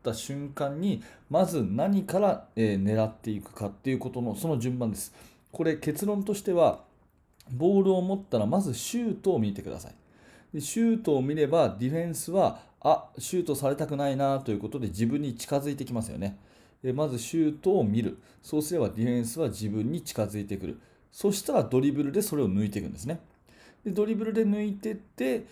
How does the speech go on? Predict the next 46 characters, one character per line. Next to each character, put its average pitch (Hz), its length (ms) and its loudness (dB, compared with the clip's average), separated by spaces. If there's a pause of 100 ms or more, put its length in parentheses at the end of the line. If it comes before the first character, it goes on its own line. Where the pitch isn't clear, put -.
(180)
レ 156 180 4
イ 165 100 6
ア 156 40 4
ッ - 20 2
プ 160 180 -8
シ 185 160 -4
ュ 170 100 4
ー 160 40 -2
ト 131 160 2
を 113 40 2
す 120 140 -6
る 127 120 -4
つ 127 120 -10
も 123 120 -2
り 113 80 -4
で 117 80 0
ド 120 100 0
リ 131 100 -2
ブ 131 100 -4
ル 127 60 -6
で 127 100 0
抜 135 140 -2
い 139 60 -6
て 139 160 -2
い 131 60 -4
く - 100 -14
と、 208 300 2 (200)
二 - 320 2
人 226 120 4
目 240 80 4
の 165 160 4
デ 120 100 -2
ィ 123 40 0
フ 139 60 0
ェ 135 60 2
ン 127 60 0
ス 147 140 -4
が 151 100 0
カ 151 180 -4
バ 113 180 2
ー - 20 -2
に 147 120 -4
来 104 100 -10
ま 78 100 -6
す。 - 180 -14 (200)
ね。 - 200 -6